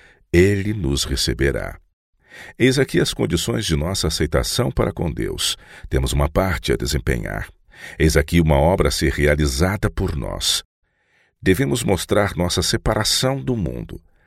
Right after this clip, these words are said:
A amizade com o mundo é inimizade para com Deus. É impossível sermos amigos do mundo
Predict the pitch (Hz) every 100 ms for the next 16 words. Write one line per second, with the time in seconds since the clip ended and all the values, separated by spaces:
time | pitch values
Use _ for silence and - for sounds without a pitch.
0 | _ - - 69 76 73 85 87 76 -
1 | 73 71 104 131 135 123 98 64 76 73
2 | 76 71 87 113 123 123 110 107 107 95
3 | 62 50 - - - _ _ _ _ _
4 | _ - 110 156 165 - - - 78 73
5 | 67 60 - 87 73 67 65 69 117 113
6 | 80 73 85 127 117